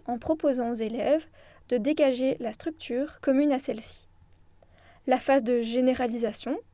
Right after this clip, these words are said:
qui s'appelle la décontextualisation, est donc cruciale, car elle va amener les élèves à organiser leurs connaissances de manière explicite. Le rodage de la compétence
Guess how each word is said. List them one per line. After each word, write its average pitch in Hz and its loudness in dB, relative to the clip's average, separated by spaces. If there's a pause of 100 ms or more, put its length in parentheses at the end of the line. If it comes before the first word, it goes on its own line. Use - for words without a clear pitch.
(100)
qui - -18
s'appelle 247 0
la 220 -2
décontextualisation, 233 -4 (600)
est 269 10
donc 359 2
cruciale, 247 -4 (500)
car 262 2
elle 262 4
va 262 2
amener 311 6
les 233 2
élèves 247 2 (140)
à 247 2 (100)
organiser 277 2
leurs 226 0
connaissances 285 0
de 214 -6
manière 240 -4 (220)
explicite. - -6 (960)
Le 254 6
rodage 269 8
de 262 6
la 226 4
compétence 233 -4